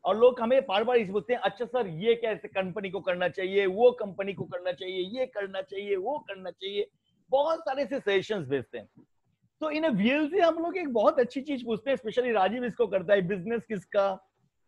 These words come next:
आपका। Income किसके? आपके। सपने किसके? आपके। Downline किसके? आपके। Help कौन करेगा? आप करोगे, तो कर लो ना,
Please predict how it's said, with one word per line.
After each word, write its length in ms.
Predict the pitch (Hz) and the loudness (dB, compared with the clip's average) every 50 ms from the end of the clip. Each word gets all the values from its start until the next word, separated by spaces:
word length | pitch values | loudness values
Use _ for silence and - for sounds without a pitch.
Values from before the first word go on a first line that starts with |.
| _ _ _ _ 127 | _ _ _ _ -2
आपका। 640 | 120 - - - - - 151 143 143 143 147 - _ _ _ _ _ _ - | -2 -2 -2 -4 -6 -2 0 2 2 0 0 -6 _ _ _ _ _ _ -4
Income 420 | 196 208 214 180 - 254 247 247 | -4 -2 0 2 2 2 2 2
किसके? 580 | - 233 226 180 - - 226 220 220 233 226 - - _ _ _ _ - | -2 -4 -6 -8 -6 0 4 6 6 6 4 0 -10 _ _ _ _ 0
आपके। 580 | 110 123 131 131 - - _ 156 151 151 151 151 - _ _ _ _ _ | 2 4 4 4 2 -2 _ -2 0 0 0 0 -4 _ _ _ _ _
सपने 420 | _ 214 214 - - 247 262 269 262 | _ 2 2 2 0 2 2 2 2
किसके? 640 | 269 247 240 - - - 240 226 226 233 226 226 - - - - _ - | 2 0 -4 -4 -4 2 6 6 8 8 6 2 -4 -8 -8 -6 _ 2
आपके। 720 | 127 135 139 151 - - - 165 165 160 160 151 - _ _ _ 135 | 4 4 4 4 2 -2 -2 0 2 2 2 0 -2 _ _ _ -2
Downline 580 | 127 202 202 214 240 262 254 262 262 269 262 208 | 2 4 6 6 6 4 2 2 0 0 0 -2
किसके? 520 | 196 254 208 - _ - 226 226 226 233 226 - - - _ _ - | -4 -6 -6 -6 _ 6 8 8 8 8 6 0 -18 -20 _ _ 0
आपके। 640 | 123 127 143 - - - 160 165 160 156 160 151 - _ _ _ _ - | 2 4 4 2 2 -2 -2 0 2 2 0 0 -4 _ _ _ _ 0
Help 240 | 185 233 277 262 - | 2 4 4 2 2
कौन 220 | - 269 262 262 | 4 4 4 4
करेगा? 600 | - 247 247 240 233 226 196 220 214 220 233 226 - - - _ - | 2 2 4 4 4 4 4 4 2 2 2 -2 -6 -10 -12 _ 2
आप 300 | 131 143 160 165 160 - - | 6 6 6 6 6 2 2
करोगे, 400 | 185 180 175 170 156 165 170 170 - - _ _ - | 4 4 4 4 4 2 0 -2 -4 -6 _ _ -10
तो 60 | 226 | -8
कर 200 | 226 - 262 269 | -2 0 0 0
लो 180 | 269 254 240 220 | 2 2 0 0
ना, 240 | 220 247 285 285 | 0 -2 -6 -6